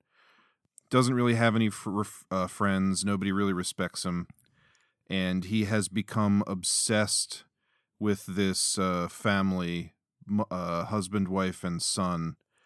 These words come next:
uh, because the, the wife al-, is always bringing by their photos to get developed, and, like,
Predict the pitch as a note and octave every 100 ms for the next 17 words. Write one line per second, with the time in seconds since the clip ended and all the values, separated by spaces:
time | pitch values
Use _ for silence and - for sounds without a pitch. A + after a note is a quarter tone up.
0 | _ _ _ _ _ F2 F2+ E2+ G2 A2+
1 | G2+ F2 - F#2+ F2+ F2 E2 G2+ G2+ G2
2 | F#2+ - - - G2 G#2 G#2 G2+ G2 F#2+
3 | E2+ G2 F2+ F2 F2+ F2 F2 - G#2 F#2
4 | F2 - F2+ - - - F2 F2 E2 F2
5 | - - F#2 F2+ F2 F2+ F#2 F2+ F2 -